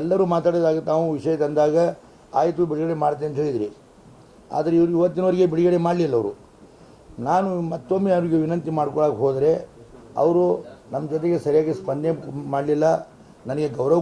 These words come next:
ಕೊಡಲಿಲ್ಲ. ನಾ ಪ್ರಥಮ ಪ್ರಜೆ ಅನ್ನೋದು ಅವರು ತಿಳ್ಕೊಳ್ಳಿ ಅಂತ ಅವ್ರಿಗೆ ಅಂದಾಜು ನಾಲೆಜ್ ಆಯಿತು ಇಲ್ಲ ಗೊತ್ತಲ್ಲ, ಇಲ್ಲ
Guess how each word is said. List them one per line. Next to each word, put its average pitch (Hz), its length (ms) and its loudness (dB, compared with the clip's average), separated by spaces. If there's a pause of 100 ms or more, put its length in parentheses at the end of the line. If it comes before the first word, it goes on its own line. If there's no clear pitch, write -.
ಕೊಡಲಿಲ್ಲ. 160 300 2 (640)
ನಾ 131 100 -4
ಪ್ರಥಮ 135 320 -2 (140)
ಪ್ರಜೆ 160 220 0
ಅನ್ನೋದು 165 400 0
ಅವರು 165 140 2 (100)
ತಿಳ್ಕೊಳ್ಳಿ 156 360 2
ಅಂತ 160 200 2 (520)
ಅವ್ರಿಗೆ 151 240 0 (100)
ಅಂದಾಜು 156 260 0
ನಾಲೆಜ್ 156 320 0
ಆಯಿತು 160 240 0
ಇಲ್ಲ 175 200 4
ಗೊತ್ತಲ್ಲ, 135 360 -2
ಇಲ್ಲ 131 80 -4